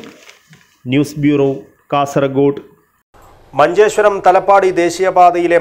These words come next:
മഞ്ചേശ്വരം ഉദ്യാവരം പത്താം മൈലിൽ നിർമ്മിക്കുന്ന ഡ്രെയിനേജ് പ്ലാനിൽ മാറ്റം വരുത്തണമെന്ന് പ്രദേശവാസികൾ. ദേശീയപാത പ്രവൃത്തി നടത്തുന്ന ഊരാളുങ്കൽ ലേബർ കോൺട്രാക്ട് സഹകരണ സൊസൈറ്റി ലിമിറ്റഡ് പ്രതിനിധികൾ സ്ഥലം സന്ദർശിച്ചു.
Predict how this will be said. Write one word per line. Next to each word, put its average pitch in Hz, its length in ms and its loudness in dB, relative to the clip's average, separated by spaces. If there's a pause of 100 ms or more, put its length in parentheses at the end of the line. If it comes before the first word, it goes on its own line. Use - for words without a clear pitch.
മഞ്ചേശ്വരം 190 600 0 (120)
ഉദ്യാവരം 180 680 2
പത്താം 196 460 2
മൈലിൽ 180 340 0
നിർമ്മിക്കുന്ന 165 460 -2 (120)
ഡ്രെയിനേജ് 185 600 -2
പ്ലാനിൽ 165 360 2 (140)
മാറ്റം 180 400 0
വരുത്തണമെന്ന് 147 580 0 (120)
പ്രദേശവാസികൾ. 135 880 -4 (480)
ദേശീയപാത 185 580 2 (160)
പ്രവൃത്തി 175 440 -2
നടത്തുന്ന 143 380 0 (260)
ഊരാളുങ്കൽ 175 520 2 (160)
ലേബർ 170 300 0 (100)
കോൺട്രാക്ട് 170 520 0 (100)
സഹകരണ 175 400 0 (100)
സൊസൈറ്റി 165 460 -4 (100)
ലിമിറ്റഡ് 165 460 -2 (100)
പ്രതിനിധികൾ 147 640 -4 (420)
സ്ഥലം 175 340 2 (280)
സന്ദർശിച്ചു. 127 640 -6